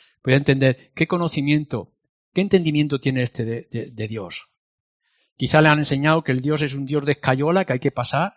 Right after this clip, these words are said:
pasear a hombros de las personas.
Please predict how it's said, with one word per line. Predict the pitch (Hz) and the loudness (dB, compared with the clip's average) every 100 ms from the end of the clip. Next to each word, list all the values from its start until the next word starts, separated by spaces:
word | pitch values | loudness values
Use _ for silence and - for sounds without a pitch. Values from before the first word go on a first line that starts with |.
| - | -6
pasear | 127 - 127 202 - _ _ _ _ _ _ | -6 0 2 2 0 _ _ _ _ _ _
a | - 117 | -4 -2
hombros | 151 180 233 156 | -2 -2 -2 2
de | |
las | 123 127 | 2 0
personas. | 120 120 185 254 277 - | -4 -6 -4 -4 -4 -8